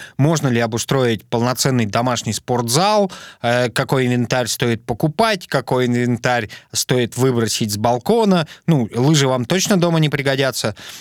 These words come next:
Будем смотреть на различные практики в этой сфере и поговорим про всякие перспективные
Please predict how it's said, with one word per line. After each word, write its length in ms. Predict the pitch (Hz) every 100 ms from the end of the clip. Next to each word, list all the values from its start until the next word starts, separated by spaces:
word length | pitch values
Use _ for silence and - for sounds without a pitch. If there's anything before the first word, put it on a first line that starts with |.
| - -
Будем 920 | 117 156 170 147 135 131 131 127 113
смотреть 440 | - 147 151 151
на 80 | 139
различные 520 | 135 135 147 - 135
практики 480 | 120 175 220 - 165
в 40 | 156
этой 220 | 143 139
сфере 380 | - 151 143 139
и 100 | 190
поговорим 640 | 185 143 123 123 147 170
про 140 | 139
всякие 340 | 117 143 - 117
перспективные 880 | 117 - 113 - 135 135 127 120